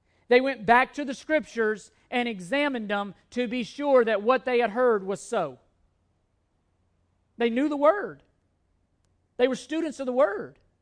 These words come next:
Why do we need to know the Word? Because Satan's scheme has always been to misquote and misuse God's Word.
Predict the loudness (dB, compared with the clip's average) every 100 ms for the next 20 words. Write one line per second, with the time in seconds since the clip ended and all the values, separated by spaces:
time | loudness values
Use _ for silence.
0 | _ _ _ _ _ _ _ _ _ _
1 | _ _ _ _ _ _ _ _ -4 4
2 | 4 4 -2 -4 -2 -2 -2 -2 -2 -4
3 | -6 -4 -4 0 -2 -2 -12 -12 -8 -8
4 | -6 -8 -6 0 0 2 0 -2 -8 -6
5 | -6 -8 -12 _ -10 -6 -4 -4 -6 -8
6 | 0 6 6 4 -8 -8 -4 -4 -6 -8
7 | -6 -6 -4 0 0 -2 -6 -6 -10